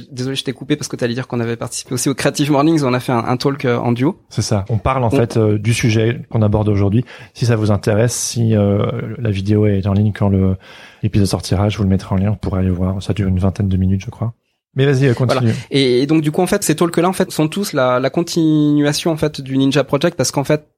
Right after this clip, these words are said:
Speaker 1: dans ces talks je suis obligé de me mettre à nu, de raconter mon parcours. Et, euh, il y a certainement des redites, hein, ceux qui ont vu des, des talks, euh, récemment.
Speaker 2: Ouais, c'est clair, ouais.
Speaker 1: Je vais forcément re-, reparler de, de certaines choses aujourd'hui.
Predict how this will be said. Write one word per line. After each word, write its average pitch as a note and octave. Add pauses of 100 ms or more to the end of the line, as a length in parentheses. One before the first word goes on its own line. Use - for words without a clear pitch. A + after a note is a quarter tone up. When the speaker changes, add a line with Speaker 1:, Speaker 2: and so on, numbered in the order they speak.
(160)
Speaker 1:
dans C#3+
ces D3+
talks F3+
je -
suis -
obligé C3+
de C3+
me C3
mettre C3
à C#3
nu, D#3+
de C3+
raconter C#3
mon C3+
parcours. D3+ (520)
Et, C3
euh, A2+
il A#2
y B2
a -
certainement C#3+
des C#3+
redites, D3
hein, C3
ceux C3+
qui -
ont A#2+
vu B2
des, B2
des B2+
talks, C#3
euh, A#2+ (180)
récemment. B2
Speaker 2:
Ouais, A#2
c'est -
clair, A2+
ouais. A2
Speaker 1:
Je G#2+
vais B2
forcément B2+
re-, B2
reparler C3
de, A#2+
de C3
certaines C3
choses B2+
aujourd'hui. B2